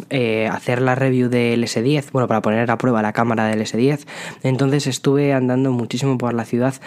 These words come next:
no tanto en la zona principal como es, eh, The Strip, que es la zona donde están los hoteles, la avenida principal donde están eso, los hoteles que, mm, ves casi siempre en las películas como Ocean's Eleven y cosas de esto, ¿no? Que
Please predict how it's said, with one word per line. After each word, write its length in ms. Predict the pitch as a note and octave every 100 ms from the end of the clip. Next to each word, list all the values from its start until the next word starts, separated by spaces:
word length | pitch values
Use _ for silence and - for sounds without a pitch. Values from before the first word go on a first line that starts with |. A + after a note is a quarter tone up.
| - D#3+
no 180 | C#3+ D#3
tanto 260 | D#3+ D#3 C3+
en 60 |
la 80 | A#2+
zona 280 | - C#3+ B2+
principal 560 | B2+ A#2+ A#2+ B2 C3+ B2+
como 280 | A#2 A#2
es, 260 | A#2 A#2+ -
eh, 400 | - A#2 A#2 A2 A2
The 140 | A2
Strip, 400 | G#2 - C#3 D#3
que 200 | - A2+
es 80 | A#2
la 100 | A#2
zona 260 | - A#2+ A2+
donde 200 | A2 A2
están 260 | - A#2
los 140 | A#2 A#2
hoteles, 440 | G#2+ C3+ E3+ - - - -
la 100 | A#2
avenida 320 | A2 B2+ A#2+
principal 520 | A#2 G#2 A2+ B2 A#2
donde 200 | A2 G#2+
están 280 | G2+ - G#2
eso, 260 | G2 G2+ - - - -
los 120 | A#2
hoteles 320 | A2+ A2+ A2
que, 500 | - A2+ A2 G#2+ G#2
mm, 320 | A2 A2 G2
ves 260 | A2 G#2 -
casi 260 | - G2+ G#2+
siempre 360 | - G#2 G#2
en 80 | G#2
las 140 | G2
películas 400 | - G2+ G#2 G2
como 280 | - G#2 G2
Ocean's 380 | A2 - G#2+ -
Eleven 380 | G#2 A#2 A2 A2
y 40 |
cosas 300 | G#2+ A2 A2
de 80 | A2+
esto, 180 | G#2 G#2
¿no? 140 | B2
Que 180 | B2+ A#2